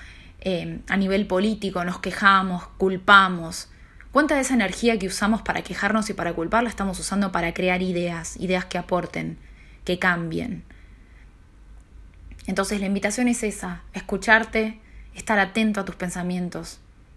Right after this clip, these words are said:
y no dejar que tu mente se vaya y, y, y se preocupe o se sienta mal, sino al contrario,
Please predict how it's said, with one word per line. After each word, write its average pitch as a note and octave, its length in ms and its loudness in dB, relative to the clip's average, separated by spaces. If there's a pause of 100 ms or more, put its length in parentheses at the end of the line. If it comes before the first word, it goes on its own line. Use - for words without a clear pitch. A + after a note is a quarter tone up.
(460)
y G#3 80 4
no A#3 100 6
dejar A#3 380 2
que F#3 100 -6
tu E3+ 300 -6 (260)
mente F#3+ 380 0
se F#3 180 -2
vaya F#3 380 2
y, F3+ 240 0 (260)
y, F3 240 -2 (220)
y F3+ 340 -2
se - 160 -2
preocupe F#3 800 0 (400)
o E3+ 480 0 (320)
se - 120 -8
sienta G3 380 0
mal, F3 380 -2 (1120)
sino G3 260 0
al G3+ 100 2
contrario, F3+ 600 0